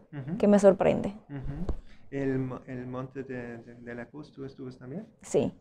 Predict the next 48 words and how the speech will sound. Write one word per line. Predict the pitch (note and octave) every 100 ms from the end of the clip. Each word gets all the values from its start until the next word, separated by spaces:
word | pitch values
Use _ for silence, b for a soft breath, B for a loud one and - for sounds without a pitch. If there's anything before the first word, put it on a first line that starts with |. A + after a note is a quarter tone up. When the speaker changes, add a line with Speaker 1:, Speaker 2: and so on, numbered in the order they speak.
| _ _ -
Speaker 1:
Eh, | B2 A#2+
es | -
dif-, | C#3+ A#2+ C3
¿qué | D3+
es | D3
la | C#3
diferencia | C3 C3 C3 B2+ D3+ B2
entre | B2 B2+
los | A#2 -
dos? | B2+ B2+ - _ _ _ _ _ _ -
Speaker 2:
El | A3
Monte | A#3+ B3+
de | D4+ D4
la | C#4+ C#4
Cruz | C#4+ D4
es | C4+
un | B3
poquito | A#3+ A#3+ B3 - A3
más | G3+ G#3
largo, | G3+ F3+ C#2+ - G3 G3+ _ - D3 C3 C#3 C#3+
Speaker 1:
Ujú. | G#3+
Speaker 2:
ujú, | A3 B3 -
y | G3+
alto. | F3+ - - F#3+ C#3
Speaker 1:
¿Y |
cómo | - C#3+ C#3
te |
sientes | C3+ - C#3 C3+ C3+
ahí? | C3 B2+ C#3
¿Es, | E3+ - - - - D3 C#3 C#3 -
en, | B2+
en, | C3 B2+ - C#3+ _ _ C3+
es |
otra, | C3+ C3+ B2+ - -
otro | C3 C#3 C3 C3+ - _ _
sentimiento | - C3 C3 B2 C3 D3+
que | D3+
tienes | C#3 C3+ C#3 C3+
en |
el | C3 B2+
Monte | B2+ B2+
de | B2+
Cruz? | - D#3 E3
¿O | - A2+ B2
cómo | B2+ B2
puedes | C3 C3 -
describir | A#2+ - B2+ B2
ahí? | A#2+